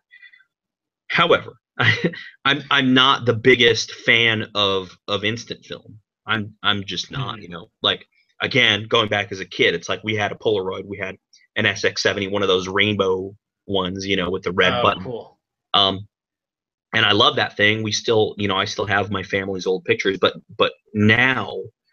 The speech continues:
Speaker 1: um, you know, that's, instant film doesn't really, like, it doesn't,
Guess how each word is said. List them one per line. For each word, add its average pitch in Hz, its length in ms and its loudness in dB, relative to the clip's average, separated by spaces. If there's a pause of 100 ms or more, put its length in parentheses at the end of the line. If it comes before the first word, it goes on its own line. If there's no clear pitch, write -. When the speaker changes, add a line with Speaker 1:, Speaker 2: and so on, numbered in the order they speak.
(260)
Speaker 1:
um, 90 460 0 (600)
you 104 120 2
know, 92 80 4
that's, - 520 -2 (720)
instant - 440 2
film 107 300 0
doesn't 107 320 2
really, 95 520 2 (400)
like, 92 340 -4 (220)
it 101 140 -4
doesn't, 101 400 2